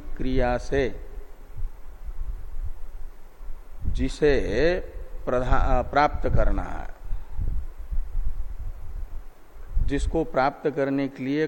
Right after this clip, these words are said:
कर्ता क्रिया कर रहा है, उसे कहा जाता है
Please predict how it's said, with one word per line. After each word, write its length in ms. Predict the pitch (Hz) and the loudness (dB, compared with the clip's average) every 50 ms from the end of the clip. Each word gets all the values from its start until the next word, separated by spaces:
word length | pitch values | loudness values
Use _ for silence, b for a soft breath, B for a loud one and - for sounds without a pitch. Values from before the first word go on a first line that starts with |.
| 151 - - | -4 -4 -2
कर्ता 680 | 123 120 127 135 - - 113 95 90 92 107 127 165 226 - - - - - - - - - - - | -2 -2 -2 -4 -4 -4 -4 -4 -2 0 0 0 0 0 -2 -6 -6 -6 -8 -8 -6 -6 -6 -4 -4
क्रिया 340 | 123 127 131 135 131 127 123 | -4 -2 0 0 0 0 0
कर 280 | - - 127 127 131 | -2 0 0 2 2
रहा 340 | 123 120 117 104 95 92 87 | 2 0 0 -2 -2 -4 -4
है, 200 | - - - - - - - - - - - - - - - - - - - - - - - - - - - - - - - - - - - - - - - - - - - - - - | -4 -6 -6 -6 -8 -8 -8 -8 -12 -12 -16 -16 -18 -18 -20 -20 -20 -20 -20 -20 -20 -20 -20 -20 -18 -18 -18 -18 -18 -18 -20 -20 -20 -20 -20 -16 -16 -14 -12 -12 -12 -8 -6 -6 -4 -4
उसे 300 | 123 123 - 160 156 156 | -6 -4 0 0 0 0
कहा 320 | 156 - 127 127 131 139 | 0 -2 0 0 0 0
जाता 360 | 139 139 135 135 131 - 143 135 135 131 | 0 0 0 -2 -2 -2 -2 -2 0 0
है 300 | 127 127 123 131 160 247 | -2 -2 -2 -4 -4 -4